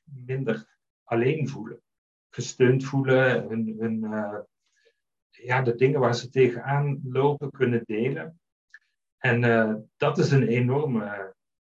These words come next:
rijkdom, hè. Dat, dat is voor mij ook echt essentie van, eh, van Restory. En als je het dan over business hebt, daar is moeilijk een businessmodel aan te plakken, want die, die waarde,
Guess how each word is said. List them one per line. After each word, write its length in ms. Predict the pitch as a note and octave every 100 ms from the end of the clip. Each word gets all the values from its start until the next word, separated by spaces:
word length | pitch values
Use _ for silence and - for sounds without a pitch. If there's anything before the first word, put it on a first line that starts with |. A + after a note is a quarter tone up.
| _
rijkdom, 800 | - A#2 C#3+ C3+ - G#2+ A2
hè. 140 | B2+ D#3
Dat, 280 | A#2+ - A#2
dat 200 | B2+ B2
is 180 | C3+ -
voor 160 | D3
mij 220 | C#3+ C3+
ook 120 | C3+ C3
echt 520 | D#3 E3 - - - _ _ _ _ _ _ _
essentie 800 | D3 - D#3+ D#3+ - - A2+ -
van, 320 | A#2 A2 A2+
eh, 240 | G#2+ G#2 G#2 - _ _ _ _
van 220 | - B2
Restory. 560 | A#2 A2 - D3 A#2+ - _ _ _ _ _ _ _ _
En 460 | - A#2 A#2 - _ _
als 240 | B2+ -
je 60 | A#2
het 80 | A2+
dan 420 | A#2 B2 - - _ -
over 320 | B2 A#2+ A#2
business 460 | C3 - - D3+
hebt, 340 | - - - _ -
daar 180 | A#2+
is 200 | D3+ C#3
moeilijk 480 | C#3+ C3 F#3 - C3+
een 120 | B2
businessmodel 840 | A2+ E3 - - - A#2+ A#2 A2 A2
aan 120 | A2
te 100 | -
plakken, 380 | - - - A#2+
want 340 | G#2+ A3 - _ _ _ _ _
die, 480 | _ - B2+ B2 - _
die 280 | - C#3+ D3+
waarde, 640 | A#2+ A#2 D3+ E3+ F3+ A3+